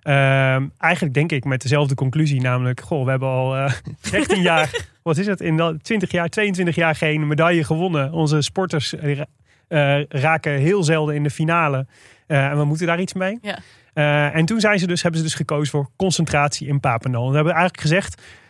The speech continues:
Speaker 1: eh, Charles van Commenee, die, eh, die eigenlijk de trekker was van het project, zegt dan: "De simpele formule voor elke topsport is eigenlijk de beste sporters combineren met de beste coaches en de beste faciliteiten.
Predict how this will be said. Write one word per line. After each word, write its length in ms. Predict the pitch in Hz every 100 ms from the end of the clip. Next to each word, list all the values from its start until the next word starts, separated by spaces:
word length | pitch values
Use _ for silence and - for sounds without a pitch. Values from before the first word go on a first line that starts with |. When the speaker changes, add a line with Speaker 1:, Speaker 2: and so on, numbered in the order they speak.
| -
Speaker 1:
eh, 120 | 143
Charles 280 | 143 180 170
van 120 | 147
Commenee, 420 | 135 185 180 180 202
die, 260 | 151 139
eh, 160 | 131 131
die 240 | 135 135 135
eigenlijk 300 | 143 151 143
de 80 |
trekker 280 | 135 185 190
was 160 | 175 -
van 100 | 160
het 100 | 151
project, 320 | 156 147 156
zegt 260 | - 170 -
dan: 260 | 156 160 - - _ -
"De 80 |
simpele 340 | 139 233 233 208
formule 320 | 180 175 190
voor 100 | 156
elke 300 | 165 185 180
topsport 480 | - 190 - 175 -
is 60 |
eigenlijk 460 | 147 156 180 185 147
de 60 | 127
beste 260 | 180 -
sporters 480 | 175 175 165 156 -
combineren 520 | 165 147 147 160 165
met 100 | 147
de 60 | 147
beste 260 | 170 -
coaches 440 | 156 156 151 - 143
en 100 | 143
de 60 |
beste 240 | 135 135 -
faciliteiten. 760 | 139 - 127 107 104 107 131